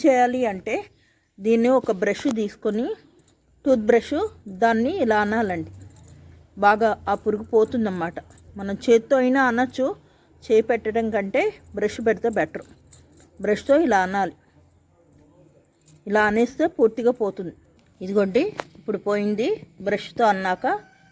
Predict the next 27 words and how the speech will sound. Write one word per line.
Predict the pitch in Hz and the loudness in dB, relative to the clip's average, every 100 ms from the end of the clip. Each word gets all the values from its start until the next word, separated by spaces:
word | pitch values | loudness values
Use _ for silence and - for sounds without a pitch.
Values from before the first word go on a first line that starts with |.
| _ | _
పూర్తిగా | 277 262 262 | -4 0 2
పోయింది. | 247 196 165 151 - _ _ _ _ | 2 0 -2 -6 -12 _ _ _ _
అయితే | 220 254 294 | -2 2 2
ఇది | 233 208 | 2 -2
మళ్ళీ | 208 226 330 | -2 2 2
మనం | 311 233 | 2 0
పట్టకుండా | 254 202 - 247 285 254 | -2 -4 -4 -2 0 2
ఉండాలి | 226 196 196 226 214 | 2 0 0 2 0
అంటే | 185 175 285 427 - _ _ _ _ | -2 -4 -4 -6 -12 _ _ _ _
కొన్ని | 240 226 | -2 0
టిప్స్ | 226 240 - | 0 -2 0
చెప్తున్నా, | 262 - 220 254 | -2 0 -2 0
దాన్ని | 254 202 | 2 0
ఫాలో | 208 220 202 214 | 0 0 2 2
అవ్వండి. | 180 190 185 381 - _ _ _ - | 0 -4 -4 -4 -6 _ _ _ 2
అయితే | 330 294 | 6 6
మనం | 247 226 240 - | 4 0 -2 -2
చేత్తో | 208 196 240 | -4 -2 -2
కూడా | 240 | 0
అనొచ్చు | 226 214 220 | 0 -2 -4
అని | 240 220 | -4 -4
చెప్పా | - 220 | -2 -2
కదా, | 208 277 | 0 0
ఇలాగా | - 190 180 175 - | -2 -2 -2 -6 -8
చూసారు, | 240 233 220 | -10 -8 -6
లైట్గా | 202 214 226 262 233 | 0 0 0 0 0
ఉందన్నమాట. | 185 175 156 156 | -2 -4 -6 -8